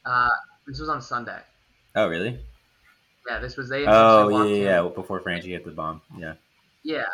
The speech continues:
Speaker 1: And it was so funny 'cause, like, Euclid said it best. It's, <laughs> it's like a kid when you tell him he can't play with his toys anymore. <laughs> And I'm just like, I love it, man.
Speaker 2: Well, he
Speaker 1: I
Speaker 2: is
Speaker 1: just
Speaker 2: twelve,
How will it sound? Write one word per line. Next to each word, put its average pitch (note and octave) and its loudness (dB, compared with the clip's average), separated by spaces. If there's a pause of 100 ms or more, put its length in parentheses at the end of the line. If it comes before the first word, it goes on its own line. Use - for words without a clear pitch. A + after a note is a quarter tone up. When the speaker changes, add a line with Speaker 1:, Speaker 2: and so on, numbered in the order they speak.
(760)
Speaker 1:
And C3+ -8
it C3+ -4
was C3+ -6
so D3+ -2
funny C#3 -4
'cause, C3 -14
like, B2+ -12
Euclid C3+ -8
said B2+ -10
it A2+ -12
best. A#2+ -8
It's, - -20 (340)
<laughs> - -20
it's C#3 -12
like C3 -4
a A#2+ -12
kid C3+ -10
when B2 -14
you A#2 -14
tell B2 -10
him A#2 -12
he A2+ -12
can't B2 -16
play C3 -6
with A#2+ -10
his A#2 -20
toys B2+ -8
anymore. A2+ -12 (100)
<laughs> - -14
And C#3 -10
I'm C#3 -6
just C#3+ -16
like, C3+ 0
I F3+ 8
love D#3 4
it, B2+ -4
man. C#3 -4
Speaker 2:
Well, F#2+ -2
he G#2+ -4
Speaker 1:
I F#2+ 0
Speaker 2:
is F#2+ -6
Speaker 1:
just C#3 -20 (120)
Speaker 2:
twelve, D#2 -8